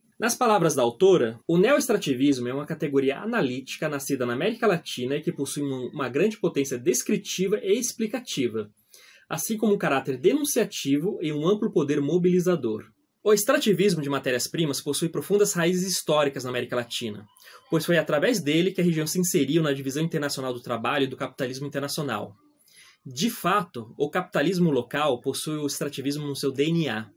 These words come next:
O capitalismo latino-americano surgiu com a função exclusiva de fornecer matérias-primas em abundância para a Europa.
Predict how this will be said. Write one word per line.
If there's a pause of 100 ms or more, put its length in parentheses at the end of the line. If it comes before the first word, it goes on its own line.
(280)
O
capitalismo
latino-americano
surgiu
com
a
função
exclusiva
de
fornecer
matérias-primas
em
abundância
para
a
Europa.